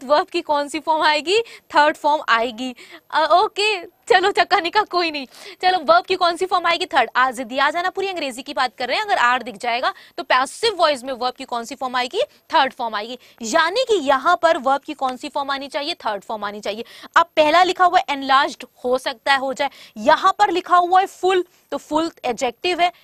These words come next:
यहाँ पर ये होगा नहीं। हमने क्या बोला है, वर्ब की कौन सी फॉर्म आएगी, यहाँ पर वर्ब होगा तो वर्ब की कौन सी फॉर्म आएगी, थर्ड फॉर्म आएगी। अब यहाँ पर लिखा हुआ है कवर, तो कवर नहीं होगा, अगर कवर्ड होता,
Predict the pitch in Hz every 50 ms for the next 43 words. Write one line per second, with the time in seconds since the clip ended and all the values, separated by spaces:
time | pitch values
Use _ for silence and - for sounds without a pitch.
0 | _ - 214 311 311 302 349 330 - 330 311 294 294 349 349 269 _ _ _ _
1 | - 247 247 254 233 262 254 262 254 _ _ _ - - 285 285 302 339 381 370
2 | 381 359 339 330 349 359 370 370 359 311 240 269 285 - - 330 320 339 311 302
3 | 294 330 285 339 330 320 320 311 311 302 - 302 311 311 311 - 330 294 233 190
4 | 254 302 330 320 262 320 320 311 349 349 349 339 226 277 277 285 - 302 294 -
5 | 294 285 277 311 302 320 311 302 311 311 320 311 415 453 - - - _ _ -
6 | - 262 233 226 - - 269 254 254 240 240 233 240 262 - - - - - -
7 | - 370 381 - 240 240 285 269 247 359 381 - 415 381 359 349 - 370 359 359
8 | 370 359 - - 285 277 262 294 311 311 - _ _ _ - 247 - - 247 240
9 | 240 294 311 302 311 311 311 302 294 302 294 - _ - 233 220 302 359 359 -
10 | 339 302 302 320 339 339 320 302 311 302 - 330